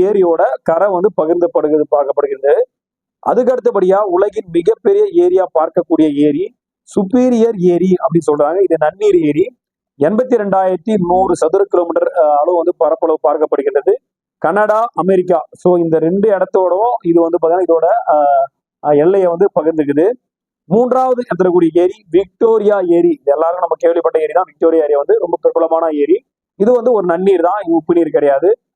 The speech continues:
ஐம்பத்தி ஒன்பதாயிரத்தி தொள்ளாயிரத்தி நாற்பது சதுர கிலோமீட்டர் அளவு பார்க்கப்படுகின்றது. இது தான்சானியா, உகாண்டா, கென்யா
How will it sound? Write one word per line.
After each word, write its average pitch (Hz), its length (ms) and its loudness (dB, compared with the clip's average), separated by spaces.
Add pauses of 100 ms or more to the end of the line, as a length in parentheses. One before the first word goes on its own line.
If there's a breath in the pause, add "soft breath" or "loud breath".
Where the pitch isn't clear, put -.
(140)
ஐம்பத்தி 202 360 -2
ஒன்பதாயிரத்தி 190 580 0 (120)
தொள்ளாயிரத்தி 185 460 0
நாற்பது 165 460 0
சதுர 170 400 0
கிலோமீட்டர் 165 400 -2
அளவு 156 260 0 (120)
பார்க்கப்படுகின்றது. 147 680 -2 (580)
இது 196 120 0 (120)
தான்சானியா, 214 560 0 (140)
உகாண்டா, 185 520 0 (160)
கென்யா 170 360 -2